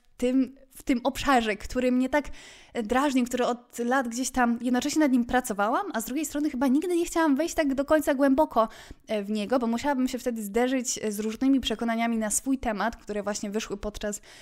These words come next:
em, podczas terapii. No i dla mnie właśnie, em, chyba kiedyś wpadłam na to, mm, na to porównanie i bardzo do mnie przemówiło. Tak mi się wydaje, że gdzieś na to wpadłam,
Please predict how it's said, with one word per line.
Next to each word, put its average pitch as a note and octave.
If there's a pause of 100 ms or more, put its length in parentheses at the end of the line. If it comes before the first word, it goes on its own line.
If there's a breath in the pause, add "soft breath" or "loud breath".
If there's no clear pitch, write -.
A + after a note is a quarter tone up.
(180 loud breath)
em, G3+ (100)
podczas A3+
terapii. A3
No A#3+
i A3
dla A#3+
mnie C#4+
właśnie, B3 (260 loud breath)
em, G#3+ (120)
chyba E4
kiedyś D4+
wpadłam D4
na B3
to, A3+ (360 loud breath)
mm, G#3+
na A3+
to A3+
porównanie A#3
i -
bardzo A#3+
do A#3+
mnie A#3
przemówiło. A3 (140 soft breath)
Tak A#3+
mi A#3+
się C4
wydaje, A#3+
że A#3
gdzieś A#3
na A#3+
to B3
wpadłam, A3